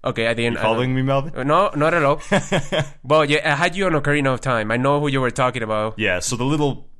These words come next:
Speaker 2: the little green guys in that game, they
Speaker 1: Yes.
Speaker 2: turn into another race in Wind Waker
Speaker 1: Okay.
Speaker 2: after the world gets flooded.
Speaker 1: Flooded. So this is after Wind Waker.
Speaker 2: Yeah, that's what the assumption is.
Speaker 1: Okay.
Speaker 2: And, uh, one of the, like,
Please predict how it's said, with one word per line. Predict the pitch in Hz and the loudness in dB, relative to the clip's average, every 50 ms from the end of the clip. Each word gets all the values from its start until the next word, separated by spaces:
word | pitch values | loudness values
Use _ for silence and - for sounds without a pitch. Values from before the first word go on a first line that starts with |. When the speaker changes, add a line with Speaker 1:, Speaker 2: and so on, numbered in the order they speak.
| - | -16
Speaker 2:
the | 127 117 120 | -10 -8 -6
little | 120 135 131 131 131 | -4 -4 -4 -4 -4
green | 120 113 117 123 127 123 | -4 -2 -2 0 0 0
guys | 135 135 135 131 120 101 | 0 0 0 0 -2 -2
in | 113 113 | -2 -2
that | 104 110 113 - - | 0 -2 -2 -2 -2
game, | 135 135 131 120 | -2 -2 -2 -2
they | 101 104 | -2 -2
Speaker 1:
Yes. | 127 104 | 0 0
Speaker 2:
turn | 117 123 113 | 0 0 0
into | 110 98 - 135 117 | -2 -4 -4 -4 -4
another | 107 104 104 101 104 95 | -2 -2 -2 -2 -2 -4
race | 85 85 82 82 - - - | -4 -4 -6 -6 -8 -8 -8
in | 101 92 87 85 | -8 -10 -8 -10
Wind | 92 90 87 | -10 -10 -8
Waker | 82 82 82 - 87 80 78 73 - - - - - - | -10 -10 -10 -10 -10 -10 -10 -12 -14 -18 -20 -18 -8 -4
Speaker 1:
Okay. | 135 131 92 92 | -2 -2 0 -2
Speaker 2:
after | 113 127 110 101 90 | -2 -4 -4 -6 -4
the | 85 92 | -4 -6
world | 80 87 92 92 90 85 76 | -6 -6 -4 -6 -6 -6 -8
gets | 80 85 82 - - - | -10 -10 -10 -10 -10 -12
flooded. | - - 92 82 73 127 | -10 -8 -6 -4 -2 0
Speaker 1:
Flooded. | 120 110 110 110 - - 131 | -2 -2 -2 -6 -6 -4 -2
So | - 135 127 | -2 0 0
this | 117 147 143 | 0 0 0
is | 151 139 | 0 0
after | 147 - - 139 | -2 -2 -2 -4
Wind | 120 127 131 123 117 | -4 -4 -4 -2 -2
Waker. | 110 101 - 95 92 - - - - - | -4 -4 -4 -6 -8 -10 -14 -18 -18 -10
Speaker 2:
Yeah, | - 131 139 131 - - - | -4 -2 -2 -2 -4 -6 -6
that's | 131 131 127 - - | -4 -4 -4 -4 -4
what | 120 123 123 120 - - - - _ | -2 -2 -2 -4 -6 -12 -18 -20 _
the | 101 101 110 104 | -10 -6 -4 -4
assumption | 90 - 135 131 110 - - 98 87 | -2 -2 -2 -2 -4 -4 -6 -6 -6
is. | 82 87 92 98 - | -6 -6 -6 -4 -4
Speaker 1:
Okay. | 147 131 - 117 104 | -4 -2 -2 -4 -4
Speaker 2:
And, | - 107 101 98 98 98 98 | -2 -2 -2 0 0 0 0
uh, | 95 95 92 92 90 87 - - - - - - - - - | 0 2 2 0 0 -2 -2 -4 -4 -6 -6 -8 -10 -12 -8
one | - 113 123 131 | -4 -2 -2 0
of | 127 117 101 98 | -2 -2 -4 -4
the, | 113 117 113 113 110 107 104 104 101 101 95 90 - - - - - - - - - - - - | -4 -2 -2 -2 -2 -2 -2 -2 -2 -2 -4 -4 -6 -8 -10 -10 -10 -10 -10 -10 -10 -10 -10 -8
like, | - 95 90 90 71 - | -4 -4 -4 -4 -4 -8